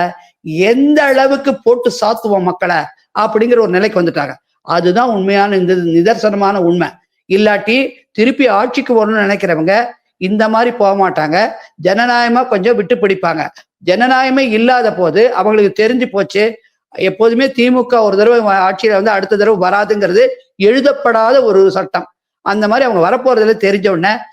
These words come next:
மேக்சிமம் இவங்களுக்கு என்னென்ன செய்யணுமோ செஞ்சு முடிச்சிருவோம். இதுதான் சான்ஸ்ன்னு பண்ணிட்டு இருக்காங்க. இதனுடைய விளைபாடுகள் இன்னைக்கு சொல்றாங்க. நீங்க கோ-, தோழமை கட்சிகள் இன்னைக்கு கு-, என்ன த-, இது காங்கிரஸ் இன்னைக்கு குரல் எழுப்புறாங்க. என்ன சொல்றாங்க?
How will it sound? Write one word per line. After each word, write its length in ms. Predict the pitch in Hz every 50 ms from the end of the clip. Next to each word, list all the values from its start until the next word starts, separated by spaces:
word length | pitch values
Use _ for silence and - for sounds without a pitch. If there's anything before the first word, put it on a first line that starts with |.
| _ _ _ - 175
மேக்சிமம் 640 | 185 196 247 311 - - - 254 220 220 226 233 208
இவங்களுக்கு 400 | 214 208 208 226 220 220 208 185
என்னென்ன 360 | 190 214 240 254 262 254 247
செய்யணுமோ 400 | 240 240 - 208 208 208 220 247
செஞ்சு 260 | 240 233 214 233 247
முடிச்சிருவோம். 440 | 226 226 226 220 233 196 170 - - _ _ _ _ _ _ -
இதுதான் 380 | 208 220 220 220 240 269 277 269
சான்ஸ்ன்னு 500 | - - 220 214 254 254 - 254 247 -
பண்ணிட்டு 280 | - 196 214 202 190 185
இருக்காங்க. 340 | 185 165 170 175 160 156 175 214 269 - - - - - _ _
இதனுடைய 400 | - 202 220 247 254 254 226 226
விளைபாடுகள் 800 | 214 196 214 240 254 269 240 262 233 226 208 208 185 202 233 247 - - - _ _ _ _ _ - 277 - 143 -
இன்னைக்கு 320 | 180 170 185 208 220 208 202
சொல்றாங்க. 400 | - 208 196 214 233 226 196 175 165 - - _ _ _ _ _ _ _ _ _ _ _ _ _ -
நீங்க 180 | - 196 - 135 - - -
கோ-, 240 | - - 190 196 202 190
தோழமை 400 | 185 170 185 208 226 233 233 226
கட்சிகள் 420 | 226 214 190 - 170 196 240 262 - - _ _ _ _
இன்னைக்கு 280 | - 190 202 190 202
கு-, 140 | 180 - 190
என்ன 160 | 175 185 214 202
த-, 140 | 180 - 180 170 165 165 156 151 151 147 147 143 143 143
இது 180 | 151 170 202 214 196 185
காங்கிரஸ் 460 | - 175 175 208 214 220 220 - 233
இன்னைக்கு 220 | 233 226 220 -
குரல் 200 | 196 196 226 233
எழுப்புறாங்க. 380 | 214 202 - 185 180 165 151 147 - - _ _ _ _ _ _
என்ன 140 | 175 185 214
சொல்றாங்க? 400 | 226 190 220 202 220 220 214 202